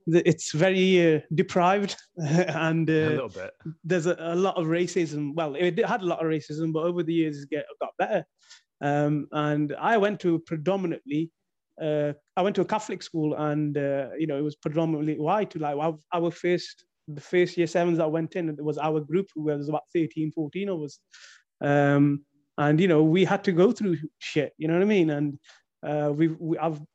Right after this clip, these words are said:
Speaker 1: I'm not, uh, uh, like I said before, I'm not a saint. I've done things and I've had fights on the street, and it's different. Um, but I've always been intrigued with fighting. Like, I think it was always in me, like, uh, from a young age, and I wanted to pursue it.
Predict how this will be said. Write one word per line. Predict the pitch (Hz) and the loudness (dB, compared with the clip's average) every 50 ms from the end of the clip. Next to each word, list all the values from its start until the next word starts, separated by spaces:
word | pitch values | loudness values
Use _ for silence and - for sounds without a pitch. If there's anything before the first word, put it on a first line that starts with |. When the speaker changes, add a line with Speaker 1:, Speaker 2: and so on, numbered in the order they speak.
| _ - | _ -8
Speaker 1:
I'm | 151 165 170 | -6 -2 -2
not, | 185 170 180 _ _ _ _ - | -2 -4 -4 _ _ _ _ -12
uh, | 156 - | -8 -6
uh, | 175 170 - 175 170 | -6 -6 -4 -4 -2
like | 160 165 160 | -2 -2 -2
I | - | 0
said | - 196 185 156 | 0 0 0 0
before, | 165 156 - 185 196 196 175 | -2 -4 0 0 2 2 2
I'm | 170 170 | 0 0
not | 175 160 - - | -2 -2 -2 -4
a | 160 156 147 143 139 135 - | -4 -4 -4 -6 -8 -12 -14
saint. | - - 175 160 190 202 185 - 170 | -6 -2 0 0 0 0 -2 -4 -4
I've | 147 147 151 151 - _ _ _ _ _ - 160 | -4 -2 -2 -4 -8 _ _ _ _ _ -14 -2
done | 147 170 180 180 | 0 0 0 0
things | 170 180 170 175 185 170 | 0 0 0 0 0 0
and | 175 160 | -2 -2
I've | 151 147 151 | -2 -2 -2
had | 160 165 160 151 | -4 -4 -6 -10
fights | - - 147 156 156 - - | -8 -6 -4 -4 -4 -4 -4
on | 160 156 | -6 -4
the | 143 | -6
street, | - - 180 185 185 | -6 -2 0 0 0
and | 165 156 151 151 - _ _ _ _ _ _ _ _ - | 2 0 -2 -4 -6 _ _ _ _ _ _ _ _ -10
it's | 180 165 - - _ - | -10 -10 -10 -10 _ 0
different. | 220 240 - - 180 156 147 131 - - _ _ _ _ _ _ _ _ - 165 | 0 0 2 2 0 0 0 -2 -6 -14 _ _ _ _ _ _ _ _ -6 -2
Um, | 151 151 151 151 151 147 | 0 0 2 0 0 -2
but | 143 175 160 | 0 0 2
I've | 185 190 175 | 2 2 2
always | 196 208 208 202 180 165 | 4 4 4 2 2 2
been | 165 185 180 | 0 0 0
intrigued | 180 170 156 - 196 220 226 180 165 | 0 -2 -2 -4 -6 -6 -6 -4 -6
with | 165 - | -8 -6
fighting. | - 160 165 214 - - 202 180 165 | -6 -8 -8 -8 -8 -6 -4 -2 0
Like, | 151 147 143 143 - 156 - - - | 0 0 -2 -4 -6 -12 -14 -12 -12
I | 143 - | -10 -4
think | - 185 156 160 | -4 -2 0 0
it | 156 | 0
was | 156 151 156 | 0 2 2
always | 165 160 160 156 147 | 2 4 2 2 0
in | 160 175 190 | 0 -2 0
me, | 180 165 | 0 0
like, | 156 147 143 135 - 139 | -2 -2 -4 -6 -8 -12
uh, | 135 135 135 143 147 147 - _ | -12 -12 -12 -14 -18 -20 -20 _
from | - 156 151 147 | -4 -2 0 0
a | |
young | 147 151 156 160 151 | 2 2 2 2 4
age, | 160 185 190 165 147 | 4 2 2 0 -2
and | 151 147 143 | -4 -4 -4
I | 139 147 | -4 -2
wanted | 147 170 170 - 160 - | 0 0 0 -2 -4 -6
to | 156 | -4
pursue | - 165 - - - 214 247 | -6 -6 -6 -4 -2 -2 -2
it. | 226 - | -2 -4